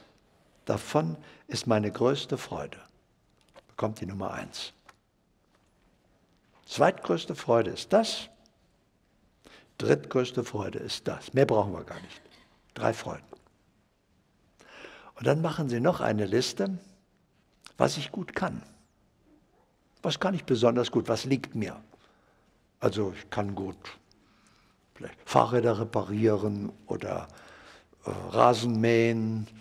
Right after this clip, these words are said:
Sie schreiben das auf, finden Sie auch da am besten ein Dutzend oder mehr,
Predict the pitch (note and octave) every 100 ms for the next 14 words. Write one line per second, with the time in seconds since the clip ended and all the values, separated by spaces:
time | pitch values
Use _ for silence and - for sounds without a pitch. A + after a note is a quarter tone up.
0 | - - - - - C3+ - C#3+ E3+ D3
1 | C3+ - - D#3 - F#3 - C#3+ D3+ -
2 | - D#3 C#3+ - C#3+ B2+ A2 - - -
3 | _ _ - - - - - - A#2+ B2
4 | - B2 A2 A#2 A2+ - G2+ - G#2 G2+
5 | A2 C3 F#3